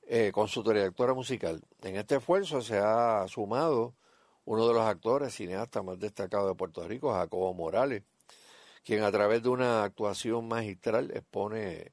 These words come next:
aspectos reales de la gentrificación en suelo boricua. Sin embargo, en este relato también se introduce una tergiversación cultural, impulsando una narrativa que asocia la música urbana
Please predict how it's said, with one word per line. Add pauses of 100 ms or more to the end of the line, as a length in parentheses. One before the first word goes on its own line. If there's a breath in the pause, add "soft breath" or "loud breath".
aspectos
reales (840 soft breath)
de
la
gentrificación
en
suelo
boricua. (760 soft breath)
Sin
embargo,
en
este
relato
también
se
introduce
una
tergiversación
cultural, (640)
impulsando
una
narrativa
que
asocia
la
música
urbana